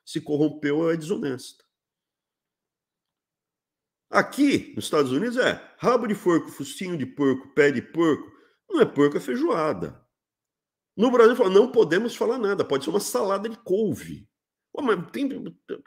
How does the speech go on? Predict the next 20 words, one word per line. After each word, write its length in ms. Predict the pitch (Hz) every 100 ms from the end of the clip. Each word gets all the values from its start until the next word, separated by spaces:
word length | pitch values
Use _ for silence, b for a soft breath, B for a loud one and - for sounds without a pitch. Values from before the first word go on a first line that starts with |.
| _
Não, 260 | 202 262
mas 220 | 339 302 262
isso 200 | 180 -
é... 200 | 311 269 B B
isso, 280 | 214 254 330 294 - - b b
isso 240 | 233 262 320
não 160 | 311
são 180 | - 285
evidências, 440 | 262 127 165 165
ainda 180 | 160 202
não 140 | 226 240
foi 300 | - 240 208
julgado 600 | 247 175 156 196 190 -
pela 200 | 196 170
quinta 440 | - 214 220 185
vez 300 | 131 165 208
no 100 | 196
S 220 | 208 -
T 60 | -
F. 260 | 131 127